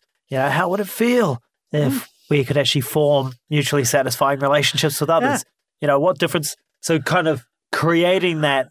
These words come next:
Speaker 1: gap for them. But ultimately, they've got to walk through the door.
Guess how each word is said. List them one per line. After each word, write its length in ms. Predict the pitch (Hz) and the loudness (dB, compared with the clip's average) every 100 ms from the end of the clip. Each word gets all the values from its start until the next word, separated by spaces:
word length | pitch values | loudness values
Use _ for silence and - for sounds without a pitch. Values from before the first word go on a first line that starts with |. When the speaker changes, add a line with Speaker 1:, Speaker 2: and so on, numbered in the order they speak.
| _ | _
Speaker 1:
gap 240 | 143 147 | 0 0
for 220 | - 147 127 | -2 -4 -4
them. 160 | 110 - _ _ _ | -4 -8 _ _ _
But 200 | 147 156 | -2 0
ultimately, 560 | 180 208 190 160 117 101 - _ _ _ _ | 2 0 0 0 0 -4 -12 _ _ _ _
they've 180 | 151 151 | -2 0
got 100 | 160 | 0
to 60 | 139 | 2
walk 200 | 135 120 | 0 0
through 140 | 139 | -2
the 60 | 117 | 0
door. 220 | 127 117 | 0 0